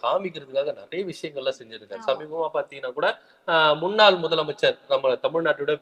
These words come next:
Speaker 1: ஃபர்ஸ்ட் பெண் முதலமைச்சர் ஜானகி அம்மா, அவங்களுக்கு கூட என்ன பண்ணாரு, விழாலாம் எடுத்தாரு.
Speaker 2: ம், ம்.
Speaker 1: அவங்களுக்கு விழா எடுத்து ரொம்பவே என்ன பண்ணாரு, சிறப்பா இது பண்ணாரு.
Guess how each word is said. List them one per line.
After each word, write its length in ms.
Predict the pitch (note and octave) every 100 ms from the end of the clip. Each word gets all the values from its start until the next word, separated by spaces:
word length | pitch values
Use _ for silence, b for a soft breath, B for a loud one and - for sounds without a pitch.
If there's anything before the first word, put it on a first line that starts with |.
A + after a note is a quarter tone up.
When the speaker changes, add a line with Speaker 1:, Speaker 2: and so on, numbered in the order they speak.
| -
Speaker 1:
ஃபர்ஸ்ட் 460 | C#3+ C#3+ - F#3+ -
பெண் 260 | D#3 D3+ C#3+
முதலமைச்சர் 480 | C3+ B2+ - G3+ - b _ A#2+
ஜானகி 400 | E3+ A3 F#3+ E3+
அம்மா, 220 | C#3+ C3
அவங்களுக்கு 420 | C#3 D#3 D3+ D3
கூட 40 | D3+
என்ன 180 | C#3+ C#3
பண்ணாரு, 640 | B2+ A#2+ C3+ D3+ B2+ G#2 G2
விழாலாம் 400 | A#2+ C3+ C3+ A#2+
எடுத்தாரு. 280 | A#2 A2+ G#2
Speaker 2:
ம், 40 |
ம். 180 | B3 A#3 -
Speaker 1:
அவங்களுக்கு 380 | C#3 D3 D3 C#3
விழா 120 | D3
எடுத்து 320 | C#3 C3 D3+
ரொம்பவே 340 | C#3+ B2 C#3 D3+
என்ன 180 | C#3 C3+
பண்ணாரு, 180 | B2+ C3+ -
சிறப்பா 280 | B2 - B2+
இது 160 | A#2
பண்ணாரு. 100 | G#2+